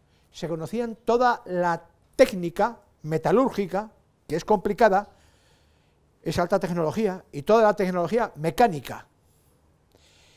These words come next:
Bueno, metieron no sé cuántos millones de euros. Fuera todos. Y me decía el consejero delegado, dice, claro, jo, si es que no sabemos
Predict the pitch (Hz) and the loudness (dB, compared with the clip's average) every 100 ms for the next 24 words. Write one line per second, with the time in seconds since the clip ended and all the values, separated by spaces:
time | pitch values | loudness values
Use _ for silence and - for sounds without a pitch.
0 | _ _ _ _ _ _ _ _ _ _ | _ _ _ _ _ _ _ _ _ _
1 | _ - 190 120 _ _ _ _ _ _ | _ -2 -2 -4 _ _ _ _ _ _
2 | _ _ _ _ _ - - _ _ _ | _ _ _ _ _ -20 -20 _ _ _
3 | _ _ _ _ _ _ _ _ _ 139 | _ _ _ _ _ _ _ _ _ -12
4 | 127 190 226 220 208 175 170 196 202 190 | -2 0 0 -4 -8 -10 -6 -4 -4 -2
5 | 175 156 160 165 175 185 156 151 127 107 | -2 -2 -8 -8 -6 -6 -6 -8 -8 -14
6 | - _ _ _ _ _ _ _ _ _ | -20 _ _ _ _ _ _ _ _ _
7 | _ _ _ _ _ _ _ - 170 196 | _ _ _ _ _ _ _ -8 -4 -4
8 | 143 120 104 - _ _ _ - 151 147 | -4 -10 -18 -20 _ _ _ -14 -12 -10
9 | 139 190 180 170 156 160 156 151 143 139 | -8 -8 -6 -8 -10 -10 -10 -10 -10 -12
10 | 135 135 127 170 123 _ _ - _ _ | -14 -14 -12 -12 -14 _ _ -20 _ _
11 | _ _ - 139 196 208 185 160 165 170 | _ _ -16 -12 -10 -8 -8 -8 -8 -8
12 | 165 - | -12 -18